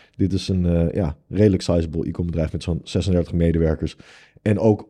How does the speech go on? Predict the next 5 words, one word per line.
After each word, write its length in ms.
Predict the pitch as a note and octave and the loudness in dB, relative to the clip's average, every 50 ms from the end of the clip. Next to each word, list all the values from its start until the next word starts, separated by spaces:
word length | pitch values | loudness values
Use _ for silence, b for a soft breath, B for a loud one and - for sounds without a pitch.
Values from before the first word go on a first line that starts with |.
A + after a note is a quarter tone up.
| _ _ _ | _ _ _
niet 260 | A2 A2 A#2+ G#2+ - | 0 0 2 0 2
onbelangrijk 760 | - B2+ B2 G#2+ G#2 G2 G2+ G#2+ A#2 A#2+ A2+ G2 F#2 F#2 F#2 | 0 0 2 4 4 4 6 6 4 4 4 2 2 0 0
binnen 280 | F#2+ F#2+ A2 A2 G2+ - | 2 2 4 4 4 2
e-commerce, 720 | - A2 G#2+ G2+ A2 G2 F#2 F#2 F#2 F2+ F2+ F2+ - - - _ | 2 2 2 4 4 2 4 4 4 2 2 0 -4 -10 -6 _
eh, 380 | F#2+ G2 F#2 F#2 F#2 F2+ F2+ | 0 2 4 4 4 4 2